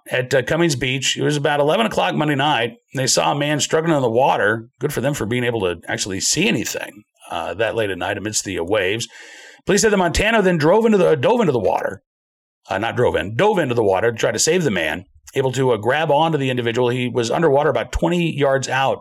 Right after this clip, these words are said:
in Long Island Sound. Uh, authorities say Montano pulled the man to the shoreline, lifted him out of the water with the help of Bonilla. They said the man was unconscious, so the pair carried him to the parking lot where Bonilla started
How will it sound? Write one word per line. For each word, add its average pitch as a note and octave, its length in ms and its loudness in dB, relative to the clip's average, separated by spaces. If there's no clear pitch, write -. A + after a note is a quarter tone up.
in A#2 120 -8
Long A2 200 -2
Island A#2+ 320 -2
Sound. A2+ 460 0
Uh, A2 300 0
authorities F#3 340 2
say E3 80 2
Montano D#3 480 0
pulled G3 280 2
the G#3 60 0
man F3+ 160 0
to D#3+ 60 -2
the D3 80 0
shoreline, C#3+ 400 2
lifted E3 220 2
him E3 80 -2
out D3 120 0
of C#3 60 0
the C3+ 60 2
water C#3 260 2
with C3 100 2
the A#2 80 -2
help C#3+ 220 0
of C3 80 -6
Bonilla. G2+ 400 -2
They A#2+ 80 -6
said C#3 100 0
the C#3 40 -4
man C#3+ 140 -2
was C3 140 0
unconscious, B2+ 580 -2
so B2+ 200 2
the A#2+ 120 -4
pair C3 300 0
carried C#3+ 240 0
him B2 80 -6
to A#2 60 -6
the A2 80 -2
parking F3+ 360 0
lot F2+ 380 -2
where B2 120 0
Bonilla C#3 280 0
started B2 360 0